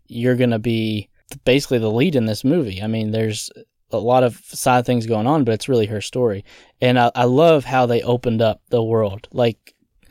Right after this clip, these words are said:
you know, the first one was very contained. It, their farm is about the only place they go besides the town for, like, one scene, right? Um, this scene, they really open up and they, you meet other people and you meet another town that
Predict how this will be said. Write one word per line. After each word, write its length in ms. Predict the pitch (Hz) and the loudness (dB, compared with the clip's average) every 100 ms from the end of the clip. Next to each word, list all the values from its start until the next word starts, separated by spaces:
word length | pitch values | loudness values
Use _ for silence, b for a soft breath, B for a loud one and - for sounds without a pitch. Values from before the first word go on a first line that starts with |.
| b b b | b b b
you 100 | 139 | 0
know, 140 | 120 | 2
the 80 | 110 | 2
first 260 | - 156 - | 2 0 2
one 120 | 135 | 0
was 160 | 120 | 0
very 320 | 113 127 123 117 | 0 2 2 2
contained. 640 | 120 107 120 110 98 98 _ _ - | -4 -4 -4 -4 -6 -12 _ _ -14
It, 240 | 117 - | -14 -2
their 220 | 123 120 | 2 2
farm 520 | 120 117 113 110 107 104 b b b b b | 2 0 0 -2 -4 -8 b b b b b
is 160 | 120 | -4
about 340 | 113 113 113 - | -2 0 0 0
the 180 | - 123 | -6 -2
only 160 | 113 120 | 0 0
place 260 | - 113 | 0 -2
they 120 | - | -2
go 200 | 110 117 | 0 0
besides 360 | 110 107 110 104 | 0 -2 -2 -2
the 80 | 117 | -6
town 300 | - 110 104 | -6 -6 -6
for, 120 | - | -6
like, 180 | 104 98 | -6 -6
one 240 | 107 104 104 | -6 -8 -6
scene, 280 | - 98 107 | -8 -10 -10
right? 280 | 104 107 B B B B B | -10 -10 B B B B B
Um, 340 | 117 110 104 | 0 0 -2
this 180 | 110 139 | -2 -2
scene, 420 | - - 127 120 | -2 -2 0 2
they 180 | 113 120 | 2 0
really 340 | 117 127 131 123 | 2 2 4 2
open 320 | 123 120 120 | 2 2 2
up 220 | 117 113 | 2 0
and 180 | 113 110 | 0 0
they, 160 | 107 | 0
you 240 | 107 117 117 | -2 -2 -2
meet 300 | 113 120 - _ _ _ _ _ - | 0 -2 -4 _ _ _ _ _ -4
other 220 | 131 131 | -2 0
people 460 | - 139 127 120 117 | 0 -2 2 2 4
and 100 | 113 | 0
you 80 | |
meet 100 | 117 | 0
another 320 | 123 135 151 143 | 0 2 0 0
town 540 | - 117 104 104 101 | -2 -4 -2 -4 -4
that 240 | 110 110 | -4 -4